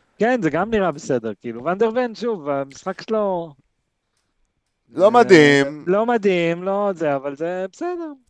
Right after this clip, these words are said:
Speaker 2: אני יכול
Speaker 1: אה,
Speaker 2: גם עדיין לעלות עם גורדון במקומו, כן? כאילו.
Speaker 1: בדיוק, גם, אה, אופציה.
Speaker 2: נכון,
Speaker 1: איך
Speaker 2: בכלל
Speaker 1: תדע, פת-,
Speaker 2: בדיוק.
Speaker 1: פתאום, אה, לא יודע, התלבטות,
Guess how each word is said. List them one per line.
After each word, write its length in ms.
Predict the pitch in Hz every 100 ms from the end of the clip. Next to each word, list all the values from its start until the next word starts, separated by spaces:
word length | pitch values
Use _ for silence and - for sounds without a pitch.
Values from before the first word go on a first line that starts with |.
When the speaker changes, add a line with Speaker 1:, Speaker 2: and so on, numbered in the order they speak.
| -
Speaker 2:
אני 100 | 147
יכול 220 | 156 214
Speaker 1:
אה, 60 | 240
Speaker 2:
גם 80 | 349
עדיין 260 | 180 185
לעלות 300 | 185 156 151 147
עם 80 |
גורדון 340 | 123 123 123 113
במקומו, 500 | 101 95 92 95 87
כן? 220 | 87 95 87 -
כאילו. 200 | 85 123
Speaker 1:
בדיוק, 320 | 143 131 104
גם, 400 | 123 117 107 104
אה, 280 | 104 101 98
אופציה. 420 | 98 - - 95
Speaker 2:
נכון, 260 | 104 101 98
Speaker 1:
איך 80 |
Speaker 2:
בכלל 220 | 139 - 160
Speaker 1:
תדע, 220 | 151 131
פת-, 120 | 117 123 135 _ _ _ -
Speaker 2:
בדיוק. 320 | 95 101 127
Speaker 1:
פתאום, 160 | 127 123
אה, 140 | 117 117 - _ _ _ _ _ _ _ _ _ _ _
לא 60 | 143
יודע, 200 | 143 127
התלבטות, 580 | 120 131 - 170 143